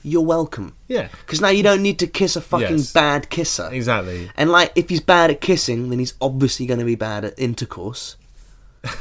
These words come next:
Speaker 2: Yeah, yeah.
Speaker 1: Right? It's not like he's a bad kisser, but he's an animal in bed.
Speaker 2: Mm,
Speaker 1: No,
Speaker 2: mm.
Speaker 1: he's gonna be as awkward. So we have done you a favour.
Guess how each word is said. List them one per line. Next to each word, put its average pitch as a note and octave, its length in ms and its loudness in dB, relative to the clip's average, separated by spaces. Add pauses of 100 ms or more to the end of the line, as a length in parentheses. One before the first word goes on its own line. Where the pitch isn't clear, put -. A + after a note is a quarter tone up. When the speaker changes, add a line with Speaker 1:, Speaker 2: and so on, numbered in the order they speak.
(200)
Speaker 2:
Yeah, F3+ 380 -2 (100)
yeah. B2 140 -4
Speaker 1:
Right? C3 240 4
It's E3 140 2
not A#3 100 4
like F#3 140 6
he's D3+ 100 6
a D3 60 0
bad D3+ 320 4
kisser, D3 260 2
but C3+ 80 4
he's B2+ 140 4
an C3 160 -2
animal B2+ 420 2
in A2+ 140 -2
bed. G#2 340 -2 (220)
Speaker 2:
Mm, G#2 340 -6
Speaker 1:
No, B2 120 -2
Speaker 2:
mm. G#2+ 120 -4
Speaker 1:
he's B2 140 0
gonna D3 160 4
be - 280 2
as D3+ 320 2
awkward. C3 600 2 (320)
So E3 160 2
we E3+ 560 6 (140)
have D#3+ 140 -2
done F3+ 200 4
you D3+ 500 6 (160)
a D#3 60 -2
favour. D#3 640 4